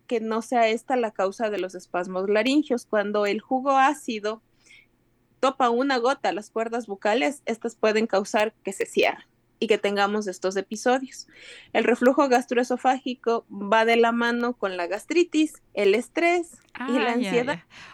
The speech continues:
Speaker 2: O
Speaker 1: que
Speaker 2: sea,
Speaker 1: ahorita
Speaker 2: todo
Speaker 1: está
Speaker 2: se junta. <laughs>
Speaker 1: Todo se junta.
Speaker 2: Esta es una, es una triada a veces inevitable, ¿no?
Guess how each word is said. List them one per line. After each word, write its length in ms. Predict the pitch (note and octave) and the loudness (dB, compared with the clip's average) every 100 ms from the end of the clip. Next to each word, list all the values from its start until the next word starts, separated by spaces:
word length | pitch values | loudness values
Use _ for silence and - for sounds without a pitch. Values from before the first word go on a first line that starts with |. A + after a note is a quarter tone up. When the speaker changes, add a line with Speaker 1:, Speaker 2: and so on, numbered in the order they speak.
| - | 0
Speaker 2:
O 80 | |
Speaker 1:
que 100 | F#4+ G#4 | 2 6
Speaker 2:
sea, 100 | F4 | 4
Speaker 1:
ahorita 200 | C4 C#4+ | 4 4
Speaker 2:
todo 300 | D4+ E4 G#4 | 6 8 6
Speaker 1:
está 120 | E4+ | 6
Speaker 2:
se 100 | C4+ | 4
junta. 460 | D#4 C#4 F4 G#3+ C#4+ - F#3+ - C#4+ - | 6 2 2 0 -4 -6 -10 -8 -12 -8
<laughs> 1040 | B3+ - C#4+ D#4+ D#4 D4 C4+ B3+ A3+ - | -10 -6 -4 -4 -4 -4 -4 -6 -8 -4
Speaker 1:
Todo 200 | C4 C4 C#4 | 0 2 0
se 240 | - _ | -4 _
junta. 380 | - F3+ E3+ - - | -10 -10 -10 -14 -12
Speaker 2:
Esta 460 | G3 G#3 - A3 G3+ | -10 -8 -6 -4 -4
es 120 | G3+ | -4
una, 360 | A3 A3 G3+ F3 | -2 0 0 0
es 180 | A3+ G#3+ | -4 -2
una 240 | B3 A#3+ | 0 0
triada 600 | A#3 A3 G#3 G#3 A3+ A3 | 0 0 4 4 4 4
a 40 | F#3+ | 2
veces 360 | G#3 G#3 A3 | 0 -6 -6
inevitable, 640 | G#3+ G3 F#3 F3+ G#3+ A3+ F3+ | -4 -4 -4 0 0 2 -2
¿no? 280 | D#3+ A3+ | -2 -6